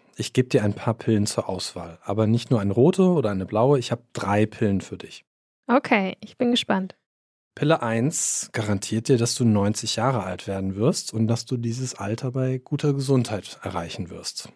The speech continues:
Speaker 1: Pille zwei ist schon ein bisschen doller. Sie lässt dich vierhundert Jahre alt werden,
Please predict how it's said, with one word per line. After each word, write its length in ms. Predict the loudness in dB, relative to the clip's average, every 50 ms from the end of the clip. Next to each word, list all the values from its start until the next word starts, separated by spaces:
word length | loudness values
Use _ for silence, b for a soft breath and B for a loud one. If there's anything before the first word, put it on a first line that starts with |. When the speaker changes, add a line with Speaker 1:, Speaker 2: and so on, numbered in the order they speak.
| _ _ _ _ _
Speaker 1:
Pille 220 | -10 -6 -6 -4
zwei 240 | -2 0 2 2 2
ist 160 | 2 0 -4
schon 160 | -4 -2 -2 0
ein 40 |
bisschen 540 | -2 -2 -4 -4 -2 -2 -2 -2 -2 -4 -4
doller. 480 | -4 -2 0 2 2 2 2 2 0 0 -2 _ b b b b b b b b b
Sie 400 | b -4 0 2 2 4 4 2
lässt 320 | 2 0 -2 -2 -4 -8
dich 160 | -10 -10 -10 -10
vierhundert 680 | -8 -2 4 6 6 6 6 4 2 2 2 -2 -4
Jahre 280 | -4 -6 -6 -6 -6
alt 260 | -6 -8 -8 -8 -6 -4
werden, 380 | -2 0 2 4 4 2 2